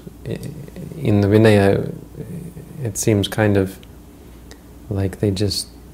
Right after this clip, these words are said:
didn't know who actually did the thing that caused the rules, so they just made up stories about the Band of Six, 'cause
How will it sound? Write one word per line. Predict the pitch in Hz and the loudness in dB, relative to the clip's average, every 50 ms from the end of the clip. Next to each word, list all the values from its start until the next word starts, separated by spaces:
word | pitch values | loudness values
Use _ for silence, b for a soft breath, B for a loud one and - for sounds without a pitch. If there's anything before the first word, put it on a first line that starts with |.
| - - - - - - - - | -20 -20 -20 -20 -20 -12 -8 -2
didn't | 104 107 104 104 107 | 2 4 4 4 4
know | 107 104 101 98 | 4 4 4 4
who | 107 110 107 | 4 4 4
actually | 98 101 98 - - - 101 101 98 | 4 4 2 -2 -6 -6 -2 -2 0
did | 95 92 107 101 98 98 | 2 2 2 2 2 0
the | 104 92 | -2 -2
thing | - 110 101 98 | 0 0 2 2
that | 98 95 - | 2 0 0
caused | - 104 98 98 98 95 - | 2 2 4 4 2 2 0
the | 98 | 0
rules, | 101 110 110 104 101 95 - | 4 6 6 6 4 4 0
so | - | -2
they | 101 95 | 0 0
just | 95 98 - - | 0 0 0 0
made | 104 98 92 98 | 0 0 0 0
up | 101 - - | -2 -4 -6
stories | - - 101 95 95 95 - | -6 -4 -2 -2 -2 -2 -4
about | 107 104 - - - | -6 -8 -8 -8 -8
the | - | -8
Band | 98 101 98 - - - | -8 -6 -8 -8 -8 -10
of | 101 - | -10 -10
Six, | - - 113 - - - | -10 -12 -12 -12 -14 -12
'cause | - 113 98 - | -10 -10 -10 -10